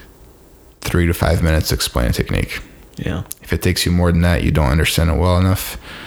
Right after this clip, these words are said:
Speaker 1: or you think your student is stupid and they'll feel that way.
Speaker 2: Right.
Speaker 1: You know, and I think if you go too f-, s-, too fast, then you're not doing a technique justice or being fair to your student.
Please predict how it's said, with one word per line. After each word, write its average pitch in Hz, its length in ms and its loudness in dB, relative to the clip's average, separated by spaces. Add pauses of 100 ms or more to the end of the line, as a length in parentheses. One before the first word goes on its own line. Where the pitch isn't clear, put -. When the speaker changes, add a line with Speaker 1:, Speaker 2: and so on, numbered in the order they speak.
(420)
Speaker 1:
or 92 200 0
you 85 160 0
think 87 240 0
your 82 100 0
student 78 360 2
is - 80 0
stupid - 500 0
and 73 120 0
they'll 60 140 2
feel 57 320 -2
that 53 200 -2
way. 50 280 0 (220)
Speaker 2:
Right. 82 240 -2 (320)
Speaker 1:
You - 80 0
know, 64 300 0
and 85 180 2
I 80 80 2
think 82 220 0
if - 160 -2
you 78 80 0
go 82 320 0 (200)
too 90 360 2
f-, - 400 -4
s-, - 720 -4 (280)
too - 220 0
fast, 87 640 -2 (560)
then 85 540 2 (100)
you're 92 240 0
not 80 220 2
doing 80 160 2
a 80 40 2
technique - 400 0
justice - 400 0
or 82 300 2
being 87 380 0
fair 76 320 0
to - 180 -4
your 85 60 0
student. - 440 -2